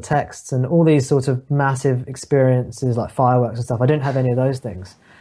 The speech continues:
So I was like, I was quite confused 'cause I was thinking, "Well, I'm not suffering, but, um, I also don't have all these amazing things that's written up, written in all these texts." After some time, I realized that this is freedom, as far as I can tell.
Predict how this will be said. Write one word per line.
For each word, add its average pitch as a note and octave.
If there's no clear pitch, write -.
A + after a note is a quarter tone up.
So E3+
I -
was D3+
like, D#3+
I D#3+
was E3
quite F3+
confused C3+
'cause B2+
I C3
was C3
thinking, C3
"Well, C3
I'm C3
not F#3
suffering, D#3
but, C3+
um, C3+
I C#3
also F3+
don't D3
have C#3
all D3+
these C#3
amazing C#3
things D#3+
that's A2
written C3
up, -
written C3
in B2
all B2
these A#2+
texts." -
After A3+
some E3
time, E3+
I C3+
realized C#3+
that C3
this C#3
is G#3+
freedom, G#2+
as -
far B2+
as A2+
I A2
can A#2+
tell. G#2